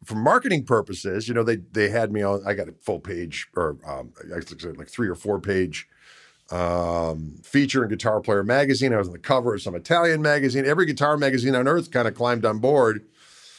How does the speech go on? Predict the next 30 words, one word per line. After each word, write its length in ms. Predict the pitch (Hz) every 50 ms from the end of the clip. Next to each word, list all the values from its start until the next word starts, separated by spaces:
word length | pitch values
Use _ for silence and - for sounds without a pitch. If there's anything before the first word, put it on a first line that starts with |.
| - _ _ _ _
Um, 480 | - 110 110 110 110 107 107 104 104 104
so 180 | - - 151 139
that 140 | 131 151 170
was 140 | 151 135 104
good 240 | - 160 170 165 -
from 140 | 143 131 127
that 200 | 135 156 196 208
aspect 440 | 175 147 127 - - 135 113 -
of 120 | 113 107 -
things. 320 | - 117 113 110 113 104
But 160 | - 120 120
what 120 | 117 117 117
I 60 | 120
realized 580 | 117 117 143 170 175 156 131 120 117 113 110 107
is 100 | 95 90
that, 320 | 113 110 104 101 - _ _ _ _ _ _ _ _ _ _ _ _ _ _ _ _
you 120 | - 113 110
know, 220 | 110 107 104 101
the 120 | 95 104
C 320 | 101 - - - 165 185 180
D 180 | 170 190 214
thing 440 | 196 - - 127 117 113 110 113 113 -
was 220 | 117 113 101 107
not 220 | 135 143 160 151
where 160 | 139 143 131 127
I 80 | 127
was 180 | 120 113 95 101
making 280 | 127 127 120 - 113
my 160 | 104 98 95 90
dough. 680 | 80 80 80 117 123 143 147 107 87 78 69 65